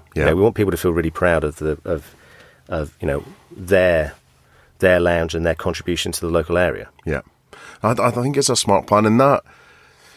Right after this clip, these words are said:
Speaker 1: almost debranded, what would you call it, a confederated state or whatever. You know, I think, you know, they're, it's just such a smart move now. I mean, a long time ago, it might not have. As, you know, people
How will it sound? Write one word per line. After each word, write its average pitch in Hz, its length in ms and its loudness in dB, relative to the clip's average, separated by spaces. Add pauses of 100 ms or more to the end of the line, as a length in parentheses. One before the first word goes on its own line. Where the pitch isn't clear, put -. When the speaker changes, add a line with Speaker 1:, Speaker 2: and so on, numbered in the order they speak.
(500)
Speaker 1:
almost 95 520 0
debranded, 95 920 2 (1080)
what 85 160 -16
would 95 120 -6
you 98 60 -10
call 101 240 0
it, 73 60 -2
a 67 40 -10
confederated 92 760 -2
state 92 240 -4
or 71 80 0
whatever. 104 240 0
You 107 80 4
know, 104 140 6
I 104 40 4
think, 110 280 2 (600)
you 117 80 0
know, 110 140 4
they're, 104 500 2 (1000)
it's - 140 -4
just - 220 -2
such - 240 -4
a 98 40 -6
smart 98 400 -2
move 104 360 -2
now. 135 220 4
I 117 40 2
mean, 110 320 2
a 98 60 0
long 101 240 4
time 98 280 -2
ago, 92 500 -2
it - 180 -6
might 92 280 0
not 95 200 0
have. 101 180 -2
As, - 180 -6
you 110 160 -2
know, 101 120 4
people 95 380 -4